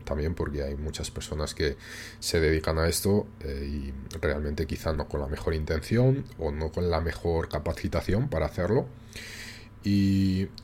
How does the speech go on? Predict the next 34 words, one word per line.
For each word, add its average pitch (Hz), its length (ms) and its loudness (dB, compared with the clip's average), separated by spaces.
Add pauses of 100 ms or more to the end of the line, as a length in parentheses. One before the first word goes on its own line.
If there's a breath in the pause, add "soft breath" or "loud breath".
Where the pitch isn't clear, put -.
es 123 220 4
algo 127 240 8
que, 85 420 4 (240)
en 90 100 -6
mi 82 80 -2
experiencia, 101 600 2
y 80 120 2
ya 76 120 2
vengo 80 320 0
bastante 76 400 -4
tiempo 80 280 -4
trabajando 73 440 -4
con 73 160 -4
desarrollo 78 420 -2
personal, 85 480 0 (680 loud breath)
eh, 73 420 2
cuando 73 400 -2 (240)
tú 87 240 -2
se - 140 -4
lo 76 100 0
comentas 78 440 -2
a 85 60 2
alguien, 90 280 0
todo 87 140 2
el 87 60 0
mundo 87 280 0
te 90 80 -2
dice, 82 200 -2
"Ah, 117 120 2
sí, 107 220 4
sí, 101 140 0
sí, 101 140 0
muy 92 220 2
bueno, 85 280 0